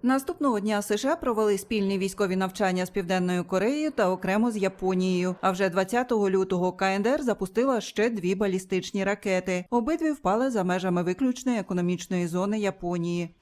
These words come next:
Північнокорейське телебачення повідомило, що віртуальні цілі було встановлено в Східно-Китайському морі на відстані трьохсот дев'яносто п'яти та трьохсот тридцяти семи кілометрів від точок запуску.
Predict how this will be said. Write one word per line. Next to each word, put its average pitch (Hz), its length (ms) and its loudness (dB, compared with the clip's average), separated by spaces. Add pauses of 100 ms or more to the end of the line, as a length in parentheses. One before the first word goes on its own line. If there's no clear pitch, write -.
(160)
Північнокорейське 202 840 0
телебачення 190 640 0
повідомило, 196 640 0
що 190 240 -2
віртуальні 240 560 2
цілі 269 400 -2
було 208 260 0
встановлено 202 640 0
в 190 40 -6
Східно-Китайському 185 960 -2
морі 208 300 0
на 240 160 2
відстані 269 460 0
трьохсот 254 520 -2
дев'яносто 185 520 -2
п'яти 185 460 -2
та 247 140 0
трьохсот 185 520 -4
тридцяти 190 400 -4
семи 175 280 -2
кілометрів 190 720 -2
від 190 180 -4
точок 180 380 -4
запуску. 175 800 -4